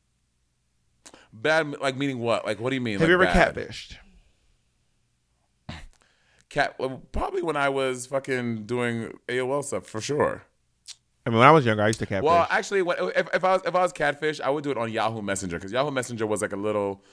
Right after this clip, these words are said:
Speaker 1: less than A O L. It was like, it was like the, the trashy version of A O L. So I used to definitely do that on there. I would say, like, I was, like, I would fully be, like, thirteen, fourteen, saying I was, like, twenty, twenty-one.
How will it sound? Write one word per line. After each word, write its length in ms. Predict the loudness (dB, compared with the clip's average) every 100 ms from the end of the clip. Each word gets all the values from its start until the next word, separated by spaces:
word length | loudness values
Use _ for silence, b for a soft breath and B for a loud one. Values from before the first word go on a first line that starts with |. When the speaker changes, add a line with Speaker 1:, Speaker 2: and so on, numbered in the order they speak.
| b b -20 -12
Speaker 1:
less 640 | -10 -6 -4 -2 -4 -6
than 320 | -4 -2 -2
A 160 | -4 -2
O 120 | 0
L. 100 | 0
It 20 | 0
was 120 | -2
like, 180 | -4 -4
it 60 |
was 100 | -4
like 140 | -2 -2
the, 320 | -2 -2 -4
the 120 | -8
trashy 480 | -8 -2 0 -2 -4
version 300 | -4 -2 -2
of 60 | -4
A 120 | -4
O 120 | -2
L. 180 | -2 -2
So 120 | -4
I 60 | -4
used 200 | -4 -6
to 60 |
definitely 400 | -2 -2 -2 -8
do 160 | -6 -6
that 160 | -6 -8
on 100 | -8
there. 180 | -4
I 40 | -2
would 120 | -2
say, 140 | -4
like, 140 | -4 -2
I 100 | -4
was, 160 | -4
like, 220 | -4 -6 -8 B B -6
I 60 | -2
would 140 | -2
fully 240 | -4 -4 -4
be, 160 | -2
like, 240 | -2 -2 -4
thirteen, 440 | -2 -2 -2 -4
fourteen, 380 | 0 0 0 -4
saying 160 | -2
I 80 | 0
was, 120 | 0
like, 120 | -2 -4
twenty, 320 | -4 -4 -4
twenty-one. 560 | -4 -4 -4 -6 -10